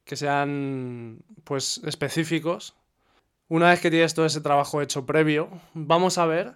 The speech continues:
cómo podemos hacer para que no fallemos este año. Vamos a ver qué podemos hacer. Y es que el primer mensaje que te quiero dejar aquí es que normalmente, al principio de año, pues,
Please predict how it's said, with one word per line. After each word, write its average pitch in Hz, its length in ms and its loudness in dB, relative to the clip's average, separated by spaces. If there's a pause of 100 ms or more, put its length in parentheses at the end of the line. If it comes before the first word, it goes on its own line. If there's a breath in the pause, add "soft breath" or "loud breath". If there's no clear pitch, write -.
(1000 soft breath)
cómo 170 300 4
podemos 160 380 4
hacer 156 360 -2 (320)
para 139 260 2
que 139 160 -4
no 151 280 2
fallemos 123 640 -4
este 135 220 -8
año. 123 300 -8 (1300)
Vamos 143 280 -4
a 147 60 0
ver 151 240 0 (220)
qué 160 100 0
podemos 135 400 -2
hacer. - 260 -16 (1120)
Y 151 140 -4
es 156 120 0
que 151 140 0
el 135 160 -2
primer 147 320 0
mensaje 160 640 -2
que 131 80 -4
te 127 120 -8
quiero 135 220 -2
dejar 143 240 -2
aquí 135 460 -6 (220)
es - 140 -14
que 135 200 -6
normalmente, 139 880 -4 (340)
al 123 140 -10
principio 131 440 -4
de 135 80 2
año, 139 320 0
pues, 131 480 -6